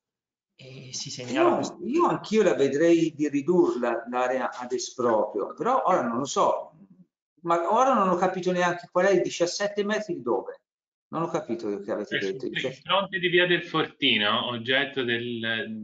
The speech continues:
Speaker 3: dello sconfinamento catastale, sarebbe quei diciassette metri lì. Ora, con questa,
Speaker 2: Ah,
Speaker 3: con
Speaker 2: il
Speaker 3: sovrapposto
Speaker 2: sconfinamento.
Speaker 3: catastale, sì, effettivamente se-, possono essere diciassette metri. Mm.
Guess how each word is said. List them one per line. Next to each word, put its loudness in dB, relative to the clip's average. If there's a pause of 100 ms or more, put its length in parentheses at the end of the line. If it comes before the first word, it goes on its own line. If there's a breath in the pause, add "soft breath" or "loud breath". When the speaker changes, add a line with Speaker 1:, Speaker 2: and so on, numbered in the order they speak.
Speaker 3:
dello -6
sconfinamento -2
catastale, 0
sarebbe -8
quei -10
diciassette -10
metri -6
lì. -14
Ora, -2 (420)
con -8
questa, -2
Speaker 2:
Ah, 2 (540)
Speaker 3:
con 0
Speaker 2:
il -2
Speaker 3:
sovrapposto 0
Speaker 2:
sconfinamento. -2
Speaker 3:
catastale, 2
sì, -2
effettivamente -8
se-, -20 (320)
possono -16
essere -18
diciassette -20
metri. -20 (2000)
Mm. -20